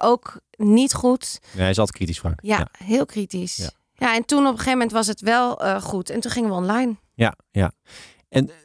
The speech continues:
Speaker 2: eh, nou, toen ging dat op een gegeven moment lopen. Ehm, nou ja,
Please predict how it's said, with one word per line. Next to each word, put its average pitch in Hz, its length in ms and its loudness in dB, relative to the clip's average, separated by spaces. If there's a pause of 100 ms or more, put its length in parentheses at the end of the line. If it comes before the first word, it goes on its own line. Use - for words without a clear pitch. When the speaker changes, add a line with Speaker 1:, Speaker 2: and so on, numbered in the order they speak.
(280)
Speaker 2:
eh, 139 220 4 (640)
nou, 107 140 -2
toen 101 120 -6
ging 120 140 4
dat 110 140 2
op - 80 -12
een - 60 4
gegeven 92 260 0
moment 98 120 4 (140)
lopen. 170 260 -2
Ehm, 92 720 4 (420)
nou 76 200 -4
ja, 80 100 0